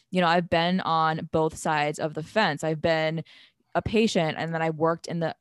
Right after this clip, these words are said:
the industry. So I've seen the issues and, like, the gaps in the care and, like, all these things. So, you know, and I definitely think there is a way to fix it and make it better. And part of that,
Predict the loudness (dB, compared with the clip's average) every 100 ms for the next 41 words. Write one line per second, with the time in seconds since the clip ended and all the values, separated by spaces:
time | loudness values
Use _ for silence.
0 | -6 0 0 0 -2 0 0 0 -2 -4
1 | 0 -2 -4 -12 -10 -2 0 0 0 -4
2 | -4 -4 -4 _ -2 -2 0 0 0 0
3 | -6 -8 -12 -6 -4 -2 -4 -6 -6 -6
4 | -6 -4 0 0 -2 -4 0 0 0 -4
5 | -2 -2 0 -2 -6 -8 -12 -20 -20 -20
6 | -18 2 6 6 6 4 2 2 2 2
7 | 2 2 0 0 -6 -2 -2 0 0 2
8 | 0 0 -2 -8 -12 -4 -4 -2 -2 -2
9 | -2 -4 -6 -2 -2 0 0 0 0 -4
10 | -6 -2 2 4 2 2 2 2 0